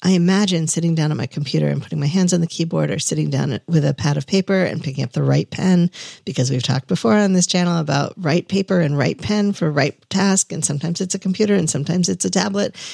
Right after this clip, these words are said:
and sometimes it's a, a pen and paper with, like, old-fashioned ink of a particular color. And, like, all of that stuff, when I picture it, I'm like, "Oh, right, I shouldn't start this with, with a fountain pen because this is something that I feel the need to type."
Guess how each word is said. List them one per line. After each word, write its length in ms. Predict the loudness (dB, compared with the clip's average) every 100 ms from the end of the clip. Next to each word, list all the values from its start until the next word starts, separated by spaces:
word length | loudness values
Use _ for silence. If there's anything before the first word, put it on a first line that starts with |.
| -8
and 100 | -2
sometimes 400 | 0 2 2 0
it's 160 | -2 -4
a, 140 | -4 -6 -12 -16 0 2
a 60 | 2 -2 _ _ -2
pen 220 | 2 4
and 120 | 2
paper 400 | 2 0 2 2
with, 220 | 2 2 0
like, 180 | -2 2
old-fashioned 560 | 0 2 0 0 0 -2
ink 180 | -2 -2
of 120 | -2
a 40 |
particular 520 | -4 -6 -4 0 -2
color. 280 | 0 -2 0 0
And, 80 | 0
like, 220 | 0 -4 -16 -20 -10 -2
all 260 | 0 2 0
of 200 | 0 0
that 340 | 0 0 -2
stuff, 760 | -2 -2 0 0 -2 -8 -16 -20 _ _ _ _ _ _ 0
when 160 | 2 2
I 60 |
picture 460 | 0 -4 -4 -2 0
it, 100 | 0
I'm 140 | 0 0
like, 160 | -2
"Oh, 320 | 0 2 4 2
right, 260 | 0 0 0
I 80 |
shouldn't 420 | 2 2 -2 -4 -2
start 380 | 0 -2 -4
this 280 | -4 -4 -4
with, 240 | -6 -8 -10 _ -2
with 260 | 2 4
a 60 | 2
fountain 260 | 0 -2 -2
pen 220 | -2 -2
because 300 | -2 -2 0
this 180 | 0 0
is 80 |
something 320 | 0 -2 -2 -2
that 100 | -2
I 100 | -4
feel 460 | -8 -6 0 0
the 140 | 0 0
need 220 | -2 -2
to 80 | -6
type." 340 | -8 -10